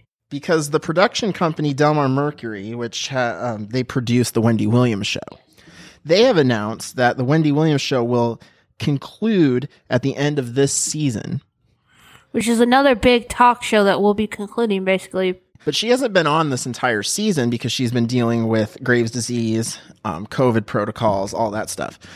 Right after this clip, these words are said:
Speaker 1: So they've been having a rotating, revolving door of guest hosts, and one of those guest hosts is Sherri Shepherd, who used to be on The View.
Speaker 2: Yes.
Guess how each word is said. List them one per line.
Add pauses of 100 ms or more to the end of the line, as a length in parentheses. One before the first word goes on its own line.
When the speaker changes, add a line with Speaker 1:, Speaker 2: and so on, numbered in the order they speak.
(180)
Speaker 1:
So
they've
been
having
a
rotating, (680)
revolving
door
of (120)
guest
hosts,
and
one
of
those
guest
hosts
is
Sherri
Shepherd,
who
used
to
be
on
The
View.
Speaker 2:
Yes.